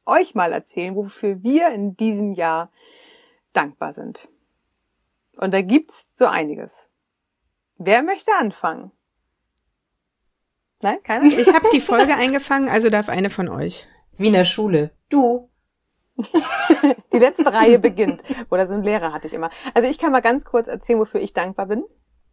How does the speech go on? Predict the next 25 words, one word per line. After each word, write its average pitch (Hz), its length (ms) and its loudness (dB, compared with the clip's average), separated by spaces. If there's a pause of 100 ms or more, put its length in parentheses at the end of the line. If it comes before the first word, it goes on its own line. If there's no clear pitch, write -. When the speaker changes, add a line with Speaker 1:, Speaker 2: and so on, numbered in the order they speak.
(480)
Speaker 1:
Das - 200 -10
Jahr 214 180 4
zweitausendeinundzwanzig 220 880 -4
ist 214 160 -8
natürlich 196 400 -6
für 190 100 -6
uns 202 220 -6
alle 185 180 -2
ja 185 180 -4
auch 185 80 -10
das - 140 -14
zweite 185 380 -2
Jahr. 180 300 0
Muss, 190 200 -8
man 175 100 -2
muss 302 140 4
es 277 60 -8
einfach 196 300 -4
beim 180 200 -4
Namen 185 280 -2
nennen. 247 260 0 (2250)
Ein 196 320 -2
herausforderndes, 233 960 0
beschissenes 269 640 -2
Jahr 277 300 0